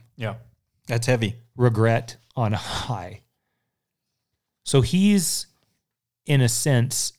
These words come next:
Speaker 2: stalled out at that point because growing up and maturing with the reality that you didn't say goodbye to your dad is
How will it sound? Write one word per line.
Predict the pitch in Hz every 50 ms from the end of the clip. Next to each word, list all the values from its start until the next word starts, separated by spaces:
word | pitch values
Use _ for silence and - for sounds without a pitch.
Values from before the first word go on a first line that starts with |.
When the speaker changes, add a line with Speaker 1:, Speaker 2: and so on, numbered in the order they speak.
| _ -
Speaker 2:
stalled | - - - - - - 131 123 127 131 113
out | 113 113 123 - - 151
at | 117 -
that | 143 135 139 -
point | - 147 151 165 165
because | 131 123 117 - 131 127 127 127 117 110 - - - - _ _ _ _ _ _ _ _ 123
growing | 110 117 135 143 147 139 123
up | 120 123 120
and | 131 117
maturing | 110 107 104 - - - 135 127 123 120 117 110
with | 107 104 -
the | - 113
reality | 104 107 107 104 107 107 104 104 107
that | 98 104 98 -
you | 117 107
didn't | 107 104 110 107
say | - 113 107
goodbye | 107 104 95 101 104
to | 104
your | 104
dad | 92 98 104 104 98
is | 101 98 95 104 -